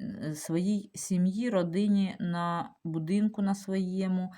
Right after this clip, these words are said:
на дітях на своїх. Ну, в общем, будете концентруватися на цьому по ітогу. Е, хтось буде, можливо,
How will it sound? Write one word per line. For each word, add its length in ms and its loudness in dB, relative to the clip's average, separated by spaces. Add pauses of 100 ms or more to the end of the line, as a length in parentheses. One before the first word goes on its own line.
(240)
на 140 -2
дітях 480 -2
на 100 0
своїх. 720 -4 (120)
Ну, 220 0
в 20 0
общем, 440 -4 (920)
будете 440 -2
концентруватися 1040 -4
на 160 -2
цьому 580 -12
по 120 -6
ітогу. 600 -10 (1000)
Е, 300 -2
хтось 680 -2 (100)
буде, 680 4 (800)
можливо, 1040 2